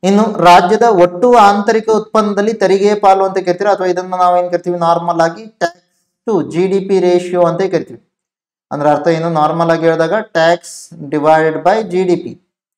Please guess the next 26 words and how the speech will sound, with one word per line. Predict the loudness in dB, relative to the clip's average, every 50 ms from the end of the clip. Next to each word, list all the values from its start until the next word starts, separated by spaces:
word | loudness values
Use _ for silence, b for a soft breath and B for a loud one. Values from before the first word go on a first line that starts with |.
| _ _ _ _ _ _ _ _ _ _ 0
ಆದ್ರೆ | 2 2 4 4 2
ಇಲ್ಲಿ | 2 2 2 2
ರಾಜ್ಯದನ್ನೇ | 2 2 2 2 2 2 0 0 -2 0 0 0 2
ಹೇಳಿದಾಗ | 2 2 2 0 0 -2
ನೀವೇನ್ | -2 -4 -4 -4 -4 -2
ಬರೀತೀರಾ? | -2 -2 -2 -2 -2 -2 -2
Tax | -2 -4 _ 2 4 4 4 4 2 -2 -8 -14 -14 -10 -8
divided | -6 -2 2 4 4 4 4 4 0 -2 -2 -2
by | -2 -2 -2 -4 -10 -16 -16
ಜಿ | -12 -6
ಎಸ್ | -4 -2 -2 -2 -4 -6 -8 -8
ಡಿ | -8 -8
ಪಿ, | -8 -10 -18 -20 _ _ _ _ -8
ಹೌದಲ್ವಾ? | -6 -4 -2 -2 -2 -2 -4 -8 -14 _ _ _ _ _ _ _ -4
So | -2
ಈಗ | 2 2 2
ರಾಷ್ಟ್ರ, | 4 4 2 2 0 -2 -6 _ _ _ -16 -12 -10 -6 -2
ರಾಷ್ಟ್ರದ್ದಾಗಿದ್ರೆ | -2 -2 -2 -4 -4 -4 -4 0 2 2 2 2 0 -4 -8 -12 -14 _ _ _ _ _ -10
ಅಂದ್ರೆ | -8 -6 -6
ನಮ್ಮ | -6 -6 -4 -6 -4
ಭಾರತದ್ದಾಗಿದ್ರೆ | -2 2 4 4 4 2 0 -2 -2 -2 -2 -2 -2 -2 -4 -4
ಜಿ | -2 -2 -2 -2
ಡಿ | -2 -2
ಪಿ | -2 -2
ಅಂತ | -2 -2 -2
ಬರಿತಿದ್ವಿ, | -2 -2 -2 -4 -4 -8 -20 -20 -20 _